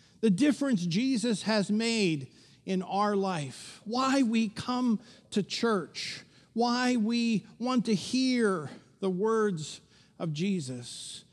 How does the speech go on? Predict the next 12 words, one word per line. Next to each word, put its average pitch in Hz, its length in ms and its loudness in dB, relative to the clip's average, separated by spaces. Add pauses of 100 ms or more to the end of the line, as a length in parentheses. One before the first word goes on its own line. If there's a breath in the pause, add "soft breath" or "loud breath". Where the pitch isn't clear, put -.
(140 soft breath)
And 254 120 0
we 285 100 2
need 302 220 2
to 247 80 6
do 262 220 6
that 254 220 6
in 240 140 4
a 214 80 2
simple 247 600 0
way. 226 260 2
Can 320 420 0
you 247 640 4